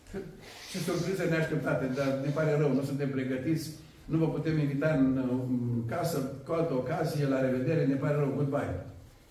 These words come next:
Și plec. Sau poți să deschizi ușa să spui, "Vă rog să poftiți, am atâtea întrebări să vă pun", că am rămas cu ele de la predică.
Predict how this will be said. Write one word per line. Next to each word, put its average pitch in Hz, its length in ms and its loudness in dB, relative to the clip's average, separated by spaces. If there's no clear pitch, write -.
Și - 140 -12
plec. - 240 -6
Sau 165 220 2
poți 285 140 4
să 294 80 6
deschizi 233 360 4
ușa 247 200 4
să 220 140 4
spui, 220 260 2
"Vă 165 80 -2
rog 277 140 4
să 277 120 6
poftiți, 247 500 6
am 220 160 6
atâtea 285 320 8
întrebări 254 540 12
să 220 100 8
vă 208 120 6
pun", 190 440 6
că 185 60 -8
am 170 100 2
rămas 185 540 2
cu 170 80 -8
ele 180 260 2
de 151 120 2
la 151 100 2
predică. 135 440 0